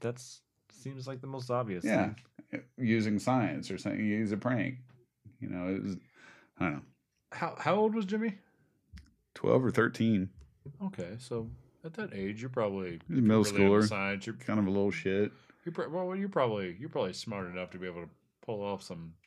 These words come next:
Speaker 2: And I think kids back then were more inquisitive when they were like that. Like, I definitely think he probably had, you know, he was into science and had, into science kits and doing experiments. You know, kids nowadays, I mean, they just do everything online. But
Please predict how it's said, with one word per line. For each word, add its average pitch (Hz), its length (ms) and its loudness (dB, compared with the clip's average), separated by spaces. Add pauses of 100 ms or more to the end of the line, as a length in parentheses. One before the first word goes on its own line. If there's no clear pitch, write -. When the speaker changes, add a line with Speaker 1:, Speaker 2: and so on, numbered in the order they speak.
Speaker 2:
And 127 120 4
I 214 100 6
think 180 220 2
kids 95 220 4
back 90 220 0
then 117 180 2
were 95 120 2
more 90 260 0
inquisitive 82 580 -2
when 87 160 -2
they 85 100 -2
were 80 140 -6
like 95 280 0
that. - 340 -8
Like, 85 180 -6
I 90 80 0
definitely 90 460 -2
think 85 160 -4
he 90 80 -2
probably 87 280 0
had, 85 280 -4 (400)
you - 80 -6
know, 85 200 -4
he 82 80 -4
was 82 140 -8
into 82 160 -6
science 85 560 -4
and 80 140 -6
had, 80 220 -8
into 82 280 -6
science 85 360 -6
kits - 480 -4
and 82 200 -10 (800)
doing 90 240 -2
experiments. 90 720 -4
You 90 60 -4
know, 82 180 -4
kids 90 240 -2
nowadays, 85 540 0
I 87 60 -6
mean, 85 240 -4
they 82 100 -6
just 80 240 -10
do 151 140 -8
everything - 340 -6
online. 87 460 -2
But 82 140 -8